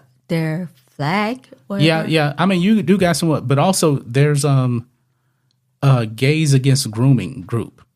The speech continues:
Speaker 2: They're gay people, and they, they are completely against the grooming of children. They actually, um, I think PayPal actually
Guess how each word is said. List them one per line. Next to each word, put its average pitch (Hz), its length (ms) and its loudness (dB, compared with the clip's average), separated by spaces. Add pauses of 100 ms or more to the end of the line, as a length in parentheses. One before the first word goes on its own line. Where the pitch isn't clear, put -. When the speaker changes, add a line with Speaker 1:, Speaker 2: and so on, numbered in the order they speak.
Speaker 2:
They're 135 320 0
gay 147 400 -2
people, 160 560 -6 (800)
and 127 460 2
they, 143 420 -2 (160)
they 131 260 2
are 113 200 0
completely 151 600 0
against 139 280 0
the 135 40 -10
grooming 123 280 2
of 95 100 -10
children. 123 520 -4 (500)
They 165 220 2
actually, 135 460 -2
um, 101 500 -8 (320)
I 135 80 2
think 143 240 -2
PayPal 123 760 -4
actually 69 580 -12